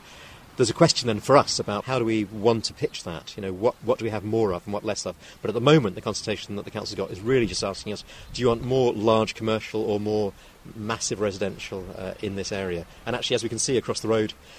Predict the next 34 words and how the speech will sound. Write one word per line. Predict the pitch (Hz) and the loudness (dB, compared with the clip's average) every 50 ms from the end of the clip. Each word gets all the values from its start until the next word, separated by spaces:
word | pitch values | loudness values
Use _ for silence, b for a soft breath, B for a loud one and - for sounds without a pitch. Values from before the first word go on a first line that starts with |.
| B B B | B B B
south | - - 123 110 104 | -2 -2 -2 -2 -2
of | - | -2
the | 120 104 | -4 -4
High | 107 107 | -2 -4
Street, | 104 - - 110 | -4 -6 -8 -8
there | 107 110 | -6 -6
are | |
s-, | 104 - - - | -6 -6 -6 -6
eight | 127 117 101 | -4 -4 -4
hundred | 104 113 110 104 101 107 95 - - 110 | -4 -4 -6 -4 -4 -6 -6 -6 -6 -4
new | 107 113 113 110 101 | -2 0 2 2 2
homes | 113 110 107 101 101 101 98 - | 2 2 0 0 -2 -4 -6 -2
going | - 113 110 110 107 | 0 0 0 0 0
up. | 107 104 - - - | -2 -4 -4 -6 -6
There's | 110 104 - | -6 -6 -4
no | 131 139 147 131 | -2 0 0 0
extra | 107 98 - - - | 0 -2 -4 -8 -12
provision | - 92 107 107 - 101 95 90 - B B B B B B B | -10 -6 -6 -4 -4 -4 -8 -10 -10 B B B B B B B
for | - 110 | 0 2
those. | 120 117 113 117 107 98 | 4 6 6 4 4 2
We're | 101 | 0
gonna | 110 110 107 | 0 0 0
need | 107 104 90 | -2 -4 -4
new | 104 101 110 | -4 -4 -4
G | - - 117 113 | -4 -4 -8 -8
P | - - 117 107 | -6 -6 -6 -4
surgery. | - 123 113 107 98 110 | 0 0 0 0 0 -2
We're | 117 | -4
gonna | 117 117 | -4 -4
need | 117 107 - | -4 -4 -2
all | - 139 139 117 | 0 0 0 2
sorts | - - - - - - | 2 2 0 0 0 -4
of | - | -8
provision, | - 101 92 90 - - 90 | -6 -4 -4 -4 -6 -6 -12